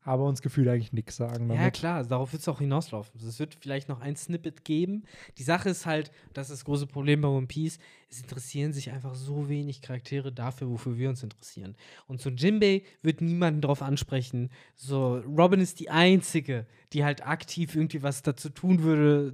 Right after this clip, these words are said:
Speaker 2: ne, Infos zu verarbeiten.
Speaker 1: Allein die Sache, guck mal, das, was du gerade gesagt hast, die meisten Charakter interessieren sich nicht für diese Geheimnisse, für die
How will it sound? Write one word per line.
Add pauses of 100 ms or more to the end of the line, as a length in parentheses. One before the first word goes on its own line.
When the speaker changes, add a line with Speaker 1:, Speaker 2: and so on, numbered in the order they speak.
Speaker 2:
ne,
Infos
zu
verarbeiten.
Speaker 1:
Allein
die
Sache,
guck
mal,
das,
was
du
gerade
gesagt
hast,
die
meisten
Charakter
interessieren
sich
nicht
für
diese
Geheimnisse,
für
die